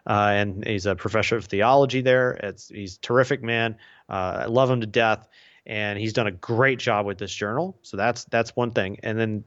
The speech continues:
I guess the, the best way to find us on Facebook, and there's two pieces here you wanna take a look at.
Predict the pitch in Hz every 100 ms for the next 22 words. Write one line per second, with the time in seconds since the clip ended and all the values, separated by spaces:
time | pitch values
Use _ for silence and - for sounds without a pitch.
0 | _ 110 113 123 - 107 104 101 101 175
1 | 190 220 160 - 147 143 - 95 - 143
2 | 135 98 90 92 - - 165 - 151 127
3 | 117 - 101 95 95 95 113 165 120 90
4 | 85 87